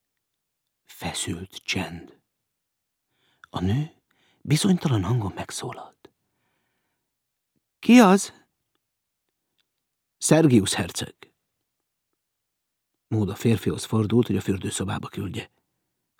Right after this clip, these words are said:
A szemtelen idegen nem volt sehol. A kopogtatás valamivel türelmetlenebbül ismétlődött.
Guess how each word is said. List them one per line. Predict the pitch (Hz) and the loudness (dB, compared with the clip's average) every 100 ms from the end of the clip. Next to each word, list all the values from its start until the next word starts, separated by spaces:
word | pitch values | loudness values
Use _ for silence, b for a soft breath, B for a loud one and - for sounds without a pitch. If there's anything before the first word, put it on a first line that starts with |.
| - | -10
A | - | -4
szemtelen | - 156 151 98 95 - | 0 0 0 -6 -6 -4
idegen | 151 147 127 113 | -4 -4 -4 -4
nem | 110 104 | -4 -6
volt | 95 | -6
sehol. | - - - - - _ _ _ _ _ _ _ - | -6 -4 -6 -10 -18 _ _ _ _ _ _ _ -10
A | - | 0
kopogtatás | 156 147 170 175 180 - | 2 2 2 0 -2 -2
valamivel | 120 131 151 156 | 2 4 4 2
türelmetlenebbül | - 120 120 143 - 131 120 127 110 | 4 4 4 -2 -2 -2 0 0 0
ismétlődött. | - - - - - - - - | -2 -8 -8 -10 -10 -10 -14 -18